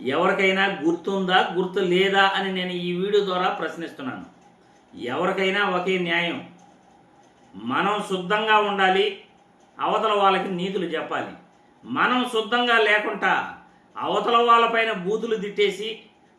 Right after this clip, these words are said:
నోటికొచ్చింది మాట్లాడేసి, మళ్ళీ వాళ్ళపైనే విమర్శలు చేస్తారు.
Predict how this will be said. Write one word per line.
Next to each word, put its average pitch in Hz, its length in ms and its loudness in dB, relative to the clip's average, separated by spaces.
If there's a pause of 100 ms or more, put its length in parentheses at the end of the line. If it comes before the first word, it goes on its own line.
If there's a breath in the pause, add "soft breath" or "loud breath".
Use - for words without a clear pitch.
నోటికొచ్చింది 226 840 -2
మాట్లాడేసి, 202 880 -2 (640)
మళ్ళీ 254 300 0
వాళ్ళపైనే 233 680 0
విమర్శలు 214 460 -4
చేస్తారు. 165 500 -6